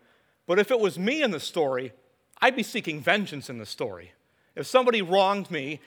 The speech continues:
and I was marginalized, I want revenge. I'd want their head on a platter. But you see, the widow here, she's the hero because she doesn't seek that. She only seeks justice. So see, her prayer, although it's a secular story, it, the prayer is actually framed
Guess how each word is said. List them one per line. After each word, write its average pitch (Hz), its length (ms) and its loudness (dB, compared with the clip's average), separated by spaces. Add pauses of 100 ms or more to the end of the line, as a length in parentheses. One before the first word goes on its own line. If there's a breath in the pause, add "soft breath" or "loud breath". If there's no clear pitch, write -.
and 156 120 -2
I 196 100 4
was 208 160 0
marginalized, 156 640 -2
I 208 120 2
want 214 260 -2
revenge. 185 460 0 (200 loud breath)
I'd 285 220 4
want 185 220 0
their 185 120 -2
head 214 160 2
on 233 140 2
a 247 60 0
platter. 233 360 2
But 180 140 -8
you 165 60 -8
see, 226 200 -8
the 175 120 -4
widow 220 340 2
here, 123 360 -8 (440 soft breath)
she's 247 240 -4
the 240 60 0
hero 247 220 2
because 208 260 -2
she 285 180 -4
doesn't 202 240 -2
seek - 320 -6
that. 104 240 -12 (960)
She - 220 -4
only 214 180 0
seeks - 300 -10
justice. - 720 -2
So 151 140 -10
see, 175 160 -8
her 190 160 0
prayer, 185 580 2 (260 soft breath)
although 208 440 0
it's 190 260 -2
a 175 80 -2
secular 190 480 -2
story, 220 300 -2
it, - 300 -8
the - 60 -4
prayer 233 380 2
is 170 160 -2
actually 208 320 0
framed 160 460 -6